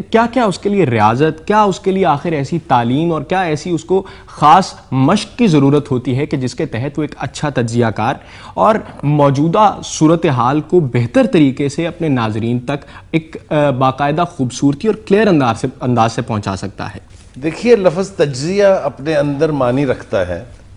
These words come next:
Speaker 2: उसके लिए जो बुनियादी ज़रूरतें हैं वो ये कि जब आप तज्जिया कर रहे हों तो आप बायस ना हो, जानिबदार ना हो। आपकी गैर जानिबदारी एक मुसल्लमा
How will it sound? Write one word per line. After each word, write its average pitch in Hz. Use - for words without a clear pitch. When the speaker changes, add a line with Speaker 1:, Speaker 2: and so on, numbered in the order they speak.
Speaker 2:
उसके -
लिए 180
जो 185
बुनियादी 143
ज़रूरतें 139
हैं 180
वो 175
ये 131
कि 156
जब 131
आप 135
तज्जिया 143
कर 143
रहे 101
हों 95
तो 147
आप 147
बायस 135
ना 85
हो, -
जानिबदार 160
ना 120
हो। 78
आपकी 117
गैर 147
जानिबदारी 135
एक 147
मुसल्लमा 170